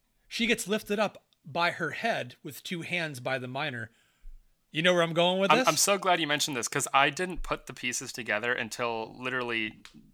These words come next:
Speaker 2: the last time I watched it, just a couple days ago.
Speaker 1: Yeah, so earlier, her boyfriend, Mike, picks her up when he sees her for the first time, when they get out of work and they go to the union hall to check out,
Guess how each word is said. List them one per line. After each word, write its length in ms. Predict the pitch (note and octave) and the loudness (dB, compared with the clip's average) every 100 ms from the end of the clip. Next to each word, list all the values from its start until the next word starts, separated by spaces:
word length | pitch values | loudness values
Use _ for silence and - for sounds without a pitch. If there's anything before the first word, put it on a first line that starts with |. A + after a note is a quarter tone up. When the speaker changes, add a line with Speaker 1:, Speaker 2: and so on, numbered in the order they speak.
| _ - | _ -16
Speaker 2:
the 100 | B2+ A#2 | -8 0
last 260 | A2 A2 | 0 0
time 140 | A#2+ G#2 | -2 -4
I 80 | |
watched 340 | G2 G2+ G#2 - | -2 -2 -4 -8
it, 200 | - - _ - | -12 -16 _ -16
just 200 | - - | -12 -6
a 40 | |
couple 220 | A#2+ A2 | -6 -6
days 220 | G2 F#2+ F#2+ | -4 -4 -4
ago. 320 | - - B2 _ _ _ - | -12 -12 -14 _ _ _ -2
Speaker 1:
Yeah, 220 | G#3 C#3+ | 2 2
so 220 | - F3 E3 | 2 2 4
earlier, 480 | F#3+ C#4 A#3 E3 D#3+ | 4 6 6 4 4
her 120 | E3+ | 0
boyfriend, 720 | C#3 F#3+ A3+ - E3+ D3+ C#3+ D3+ | 2 2 2 2 2 2 -2 0
Mike, 380 | A3+ F#3+ - - | 2 2 -2 -6
picks 300 | - B3+ - | -2 0 2
her 200 | A#3 - | 0 4
up 240 | B3+ D3+ D#3 | 2 2 -2
when 100 | D#3 | -2
he 100 | D3+ | -2
sees 240 | - G#3+ | -2 0
her 80 | G3+ | -2
for 100 | - | -4
the 80 | C#3+ | -8
first 260 | C3 C#3+ - | -4 -6 -4
time, 120 | D#3 | -4
when 80 | D3 | -2
they 80 | C#3 | 0
get 140 | F3+ | 2
out 120 | E3+ | 2
of 80 | E3+ | 2
work 200 | D#3 E3+ | 0 -2
and 80 | D#3+ | -2
they 80 | C#3 | -2
go 240 | D3+ D3+ | 0 0
to 200 | D3+ E3 | -2 -6
the 80 | C#3+ | -4
union 320 | D3 D#3+ D#3 | -4 -2 -4
hall 180 | C#3+ D#3 | -4 -4
to 100 | D3 | -4
check 240 | - E3+ | -4 -2
out, 200 | D#3+ D3 | -2 -4